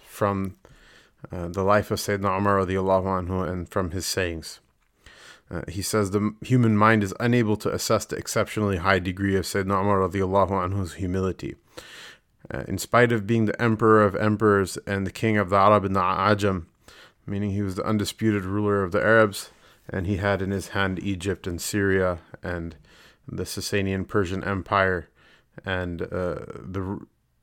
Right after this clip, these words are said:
Byzantine Roman state was being brought to heel, uh, at his behest, uh, in spite being the most powerful sovereign of his age.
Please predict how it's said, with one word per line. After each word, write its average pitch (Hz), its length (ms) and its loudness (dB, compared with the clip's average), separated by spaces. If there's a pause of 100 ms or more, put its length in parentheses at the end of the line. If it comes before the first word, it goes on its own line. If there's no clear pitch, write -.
(600)
Byzantine 104 600 0
Roman 98 340 4
state 98 340 -2
was 90 140 -4
being 92 240 -2
brought 98 280 0
to 95 80 -10
heel, 101 380 0 (640)
uh, 87 220 -6 (180)
at 98 180 -4
his 87 260 -6
behest, 92 580 -2 (720)
uh, - 60 -12
in 95 140 -6
spite 95 580 -2
being 104 480 2
the 92 80 -6
most 101 300 -4
powerful 107 420 6
sovereign 95 800 0
of 92 140 -4
his 92 200 -6
age. 98 320 -2